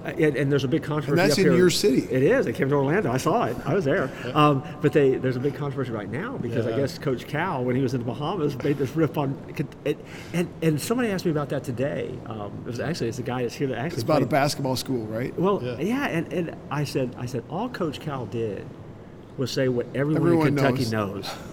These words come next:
Speaker 2: I
Speaker 1: I mean,
Speaker 2: know.
Speaker 1: now, he shouldn't have said it, and, and I understand it insulted the football program, but e-, everybody that heard it here goes, "Yeah, okay."
Speaker 2: Yeah.
Speaker 1: Yeah.
Speaker 3: Yeah.
Speaker 1: We wait for, we wait for football season to get over with.
Speaker 2: It's
Speaker 1: So
Speaker 2: like saying
Speaker 1: that's what
Speaker 2: Alabama's football school.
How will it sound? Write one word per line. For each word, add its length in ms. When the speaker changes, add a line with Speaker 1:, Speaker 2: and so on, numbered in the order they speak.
Speaker 2:
I 60
Speaker 1:
I 60
mean, 80
Speaker 2:
know. 180
Speaker 1:
now, 260
he 100
shouldn't 220
have 80
said 260
it, 220
and, 300
and 160
I 140
understand 420
it 100
insulted 400
the 80
football 300
program, 280
but 140
e-, 60
everybody 260
that 140
heard 260
it 100
here 220
goes, 320
"Yeah, 120
okay." 200
Speaker 2:
Yeah. 280
Speaker 1:
Yeah. 100
Speaker 3:
Yeah. 300
Speaker 1:
We 80
wait 200
for, 60
we 120
wait 180
for 80
football 320
season 220
to 80
get 100
over 180
with. 200
Speaker 2:
It's 100
Speaker 1:
So 60
Speaker 2:
like 100
saying 220
Speaker 1:
that's 100
what 60
Speaker 2:
Alabama's 440
football 320
school. 300